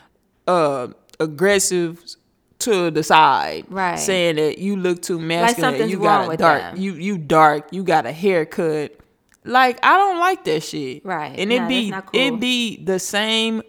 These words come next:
Speaker 1: people that's claiming to be L G B T Q. Uh,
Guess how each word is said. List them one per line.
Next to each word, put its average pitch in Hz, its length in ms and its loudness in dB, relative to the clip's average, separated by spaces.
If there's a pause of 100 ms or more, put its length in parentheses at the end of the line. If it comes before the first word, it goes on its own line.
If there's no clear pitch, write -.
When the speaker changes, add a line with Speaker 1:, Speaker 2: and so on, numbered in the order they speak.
(120)
Speaker 1:
people 196 380 -2
that's 170 400 -2 (480)
claiming 190 400 0
to 165 60 -4
be 165 340 -4 (320)
L 190 160 10
G 175 160 2
B 170 140 -2
T 165 160 -6
Q. 143 280 2 (380)
Uh, 147 300 4